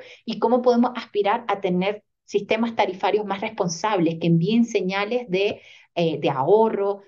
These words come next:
señales de consumo responsable. Y lo que queremos hacer de ahora en adelante es también pensar en las señales que deberían de darse en otros sectores muy importantes,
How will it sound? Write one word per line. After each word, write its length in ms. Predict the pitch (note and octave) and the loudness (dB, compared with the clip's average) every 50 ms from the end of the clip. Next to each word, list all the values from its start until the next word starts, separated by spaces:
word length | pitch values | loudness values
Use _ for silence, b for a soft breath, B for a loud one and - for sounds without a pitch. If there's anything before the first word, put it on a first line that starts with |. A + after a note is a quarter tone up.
| B B | B B
señales 600 | - - F3+ F3 E3+ F3 E3+ E3+ E3+ F3+ F3 - | -8 -4 -2 0 0 0 0 0 -2 -2 -4 -2
de 300 | E3+ E3 D#3+ E3 E3+ E3+ | -2 0 2 2 0 0
consumo 360 | - F3 D#3+ D#3+ F3+ F3+ F3 | -2 -4 -4 -2 -2 -2 -2
responsable. 1000 | E3 D#3+ D#3+ - - D3+ D3+ C#3+ - - G3+ G#3+ G#3+ G#3+ G3+ G#3 G3+ G3+ G#3 G#3 - _ _ _ _ _ _ - | -4 -6 -10 -10 -10 -10 -10 -6 -2 -2 -2 0 -2 -4 -4 -2 -2 -4 -4 -6 -12 _ _ _ _ _ _ -6
Y 420 | B3+ C4 C#4+ D#4 D#4 D#4 - - _ | -4 -2 0 -2 -2 -4 -8 -4 _
lo 140 | - G3 F#3 | 0 0 0
que 120 | F#3+ F3+ | -2 -4
queremos 440 | E3+ F#3+ F3 - G3+ A3 B3+ C4 B3+ - | -2 0 0 2 2 2 0 -2 -2 -4
hacer 420 | - A3 A3 - - A#3+ G#3+ G#3 F3+ | -8 -8 -6 -4 -2 -2 0 0 0
de 80 | F3 | 0
ahora 180 | E3 D#3+ F3 F#3+ | 2 2 2 2
en 100 | G#3+ A3+ | 0 0
adelante 440 | A3+ G#3 F#3+ G3 G3+ A3+ A#3+ A#3 B3 | 0 0 0 0 0 -2 -2 -4 -6
es 100 | A#3 - | -8 -6
también 560 | - G#3 F#3+ F3+ F3+ F#3 G3+ A3 B3 C4 B3 | -6 -4 -2 -4 -4 -2 -2 -2 -4 -4 -4
pensar 600 | - B3+ A3 G#3 G#3 - - G#3 F#3+ G3+ G#3 - | -4 -6 -6 -6 -6 -2 -2 0 0 -2 -4 -4
en 200 | - F#3 F3+ F3 | -2 0 0 0
las 180 | F3 F3 E3+ - | 0 -2 -4 -6
señales 680 | - F#3 E3 D#3+ E3+ F3+ A3 B3+ D4+ D4 A#3 A#3+ A#3 - | -4 -4 -2 0 0 0 2 2 0 0 0 -2 -4 -4
que 120 | - G#3 | -2 0
deberían 460 | F#3+ E3+ E3 E3 E3+ F#3+ G3 G3+ G3+ | 2 2 2 2 2 0 -2 -2 -2
de 140 | F#3+ F3+ E3+ | -2 0 0
darse 600 | F3 F#3+ A3+ C4 B3+ A#3+ - - - B3 D4+ - _ _ _ _ _ _ - | 0 0 0 -2 -4 -6 -12 -12 -12 -12 -14 -14 _ _ _ _ _ _ 0
en 200 | - G#3 G3 G3+ | 0 2 2 2
otros 260 | A#3 C4+ C4+ - - | 0 0 -2 -4 -6
sectores 460 | - F#3 E3+ - F3 E3 D#3+ E3 E3 | -4 -6 -4 -2 -2 -2 0 -2 -2
muy 140 | E3+ E3 E3 | -2 -2 0
importantes, 680 | E3 E3 E3 D#3 D3+ D#3 - D3 D3 D3+ E3+ - - | 0 -2 -2 -4 -6 -8 -8 -10 -10 -12 -16 -18 -18